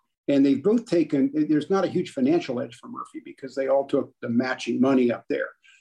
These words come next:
But New Jersey's tougher. It's a, it's a really a union state. It's a much tougher demographic. But, you know, if I, if I walked into an election under fifty percent, I'm always a little nervous. But I think people have generally thought that would be,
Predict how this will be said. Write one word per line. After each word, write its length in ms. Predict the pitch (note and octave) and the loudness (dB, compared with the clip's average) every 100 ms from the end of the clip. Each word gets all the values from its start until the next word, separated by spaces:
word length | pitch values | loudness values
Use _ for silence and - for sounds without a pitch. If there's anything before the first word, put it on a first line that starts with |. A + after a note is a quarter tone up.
| _ _ A#2+ | _ _ -4
But 320 | C#3+ C#3 E3+ | -2 -2 0
New 180 | F3+ - | -2 0
Jersey's 480 | D3+ E3+ D3 B2 | 0 0 0 -4
tougher. 460 | - D3 - D3+ C3 | -2 -4 -2 -2 -2
It's 160 | A#2+ B2 | -4 -6
a, 40 | |
it's 400 | A#2 D3 C3+ B2+ | -4 -4 -4 -6
a 60 | B2 | -2
really 320 | C#3 C#3 A2+ | 2 2 2
a 60 | A2+ | 2
union 400 | A#2+ C#3 C3+ C3 | 4 4 4 2
state. 380 | - C#3 C3 | -2 0 0
It's 160 | B2+ B2 | 0 0
a 60 | A#2 | 0
much 300 | C3+ C#3 - | 0 -2 -4
tougher 260 | D3 - D3+ | -4 -2 -2
demographic. 680 | D3 C#3 C#3 C#3+ C#3 C#3+ C#3 _ _ _ _ C3+ | 0 0 0 -4 -4 -6 -8 _ _ _ _ -10
But, 360 | A#2+ D#3 F#3 - | 0 0 0 -2
you 120 | F#3+ | 0
know, 140 | E3+ | 2
if 100 | E3 | 0
I, 100 | F#3+ - | -2 -4
if 180 | - | -6
I 180 | D#3+ G#3 - _ D#3+ | -4 -6 -6 _ -4
walked 320 | C#3+ D#3 E3 | 0 0 2
into 180 | D#3 C#3 | 2 4
an 60 | |
election 320 | B2 C3+ C3+ | 2 0 -2
under 160 | C3 B2+ | -2 -4
fifty 300 | - - - | -4 -6 -6
percent, 360 | - B2 C#3 B2+ | -8 -6 -2 0
I'm 140 | C3 | 2
always 240 | C3+ B2 | 4 2
a 40 | A#2+ | 0
little 160 | A#2 | 0
nervous. 320 | A2+ A#2+ A#2+ - | 2 2 -2 -6
But 180 | B2 B2 - | -10 -10 -6
I 100 | C#3 | -2
think 220 | - - _ - - | -2 -4 _ -20 -6
people 300 | D#3+ D#3 B2 | -6 -2 -4
have 80 | A2+ | -2
generally 320 | C3+ B2+ A#2+ | -2 2 0
thought 320 | A#2 A#2+ - | 0 -2 0
that 180 | D#3+ D#3 | -2 0
would 100 | B2+ | 0
be, 340 | A#2+ A2+ A#2 | 2 0 -2